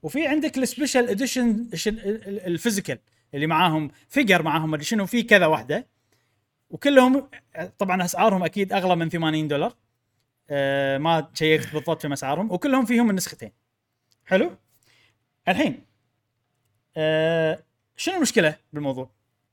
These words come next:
إذا أنا عندي بلاي ستيشن فايف، ما عندي بلاي ستيشن فور، ما عندي بلاي ستيشن فايف، وما أبي سوالف ديجيتال ديلكس، ما أبي ال-، أبي أشتري اللعبة وخلاص.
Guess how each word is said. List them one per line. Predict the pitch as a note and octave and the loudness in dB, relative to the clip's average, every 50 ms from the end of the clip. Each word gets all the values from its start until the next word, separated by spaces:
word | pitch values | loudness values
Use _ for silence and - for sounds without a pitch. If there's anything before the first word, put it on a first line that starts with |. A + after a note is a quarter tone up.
| _ _ _ _ _ _ _ _ _ _ _ _ _ _ _ _ - | _ _ _ _ _ _ _ _ _ _ _ _ _ _ _ _ -8
إذا | G#3 B3 C4+ C4 | -2 0 2 4
أنا | C4 C#4 C#4 C4 C4+ C4 B3+ A3+ - - | 4 4 4 4 4 2 2 0 -2 -2
عندي | D#3+ G#3 G#3+ G#3+ | -2 0 0 0
بلاي | F#3 G3+ G3 | 0 0 -2
ستيشن | - G3 D#3 C#3+ C#3+ | -2 -4 -6 -6 -8
فايف، | B2 B2 A#2+ A#2+ | -10 -10 -6 -2
ما | G3 A#3 G#3+ F#3 - | 0 0 0 0 0
عندي | E3+ D#3 E3 G#3 G#3+ | 0 0 0 0 0
بلاي | G#3 G#3 | 0 0
ستيشن | - A3 G3 E3 F3 | 0 0 -2 -2 -4
فور، | C#3+ - A2+ G#2+ _ _ _ _ - | -8 -10 -12 -14 _ _ _ _ 2
ما | F#3+ | 2
عندي | F#3+ F#3+ D#3 | 2 2 2
بلاي | C#3+ C3+ | -2 -6
ستيشن | - B2 A2+ A2 | -8 -12 -16 -18
فايف، | - G#2+ - _ _ _ _ _ _ _ _ _ _ _ _ _ _ - | -20 -20 -20 _ _ _ _ _ _ _ _ _ _ _ _ _ _ -2
وما | G3 G#3 B3 C4 | 2 6 6 6
أبي | A3 G3 | 6 4
سوالف | F3+ - F3+ E3 D3+ C#3 C3+ - | 2 2 2 2 2 0 -2 -6
ديجيتال | - D3+ C#3 D3 - - C3 A#2+ | -12 -12 -12 -10 -10 -8 -10 -8
ديلكس، | A2 A#2+ B2 - - - - - - - | -8 -6 -2 -2 -2 -2 -2 -4 -4 -4
ما | E3+ E3+ E3+ | -2 0 -2
أبي | D#3+ C#3 C#3 C3 B2+ B2 A#2+ | -2 -2 -4 -6 -6 -6 -8
ال-، | A#2 A#2 A#2 A2+ A2+ A2+ A2+ A2+ A2+ _ - - _ _ _ _ - | -8 -10 -12 -12 -14 -16 -16 -18 -20 _ -20 -20 _ _ _ _ -8
أبي | G#3 F3+ F#3 | -4 -2 -2
أشتري | F3 - - G3 F3 | -2 -2 -2 -2 0
اللعبة | D#3 D#3 F3 D#3+ D3+ D3+ | 0 2 0 0 0 -2
وخلاص. | C3+ - C3+ A#2 A2+ - - - - | -4 -6 -10 -12 -14 -16 -20 -20 -20